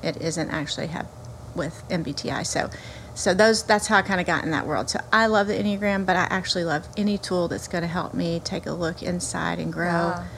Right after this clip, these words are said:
Speaker 1: um, in ways God wants me to grow.
Speaker 2: That's great. And what ways have you found it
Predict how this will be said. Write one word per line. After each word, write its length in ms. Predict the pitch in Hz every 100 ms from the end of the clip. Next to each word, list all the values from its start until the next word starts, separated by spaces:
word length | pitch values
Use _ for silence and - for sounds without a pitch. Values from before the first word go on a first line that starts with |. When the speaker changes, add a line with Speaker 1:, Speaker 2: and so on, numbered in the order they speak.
| - -
Speaker 1:
um, 200 | - 175
in 160 | 277 165
ways 200 | 160 151
God 220 | - 139
wants 240 | - - -
me 80 |
to 60 | -
grow. 180 | - - - -
Speaker 2:
That's 220 | 196 202
great. 220 | - 208 196
And 120 | 214
what 140 | 247
ways 220 | 302 277
have 180 | 240 190
you 180 | 180 220
found 340 | 233 214 202 170
it 180 | 160